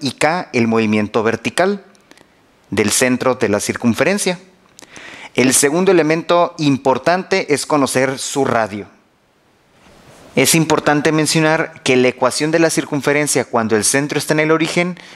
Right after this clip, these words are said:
tiene esta forma y únicamente se sustituye el valor del radio porque el centro ya se sabe que es cero, cero. Cuando el centro no está en el origen, se tiene esta forma la ecuación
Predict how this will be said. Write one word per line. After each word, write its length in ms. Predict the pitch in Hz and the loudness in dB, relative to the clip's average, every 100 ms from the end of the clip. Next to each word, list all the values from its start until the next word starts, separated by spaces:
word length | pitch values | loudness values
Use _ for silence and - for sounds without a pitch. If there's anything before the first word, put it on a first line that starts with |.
| - | -4
tiene 220 | 123 113 | 0 0
esta 180 | 113 135 | 0 -2
forma 460 | 175 190 190 208 - | 0 0 0 -2 -2
y 80 | 139 | -2
únicamente 500 | 165 151 143 143 156 | 0 0 -2 0 -2
se 80 | 147 | -4
sustituye 440 | - 123 131 127 | -8 -10 -2 0
el 60 | 127 | 2
valor 220 | 110 113 | 0 0
del 140 | 135 | 0
radio 320 | 139 147 156 | 2 0 -2
porque 220 | 151 131 127 | -6 -4 -2
el 80 | |
centro 300 | - 131 135 | -2 -2 0
ya 80 | 135 | 0
se 120 | 123 | 0
sabe 260 | 117 120 120 | 0 0 0
que 100 | 113 | 0
es 220 | 107 - | -2 -4
cero, 300 | - - 107 107 | -4 -2 -2 0
cero. 340 | 160 196 180 - - - - - - - | 2 0 -2 -12 -20 -20 -20 -20 -20 -2
Cuando 300 | 131 127 123 | 0 2 2
el 80 | 117 | 2
centro 520 | 160 170 156 131 104 - - 113 | 2 0 0 -2 -2 -10 -6 0
no 180 | 123 | 2
está 180 | 143 - | 2 0
en 80 | 151 | 0
el 120 | 160 | 2
origen, 480 | 165 175 - 180 180 - - _ _ _ _ - | 2 0 0 -2 -4 -12 -20 _ _ _ _ -8
se 200 | - 110 | -2 -2
tiene 240 | 117 110 | 2 2
esta 200 | 113 - | 2 -2
forma 320 | 127 143 135 143 | 0 0 0 0
la 100 | 147 | 0
ecuación 540 | 156 156 170 175 | -2 -2 0 0